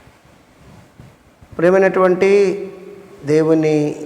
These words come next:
సంగమా, సార్వత్రిక సంగమా, దేవుని ప్రజలారా,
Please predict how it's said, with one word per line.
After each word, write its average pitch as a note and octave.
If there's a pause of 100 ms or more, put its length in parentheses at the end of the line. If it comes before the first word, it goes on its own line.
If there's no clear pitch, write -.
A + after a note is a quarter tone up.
(160)
సంగమా, C#3+
సార్వత్రిక C#3+
సంగమా, C3 (420)
దేవుని C3+
ప్రజలారా, C3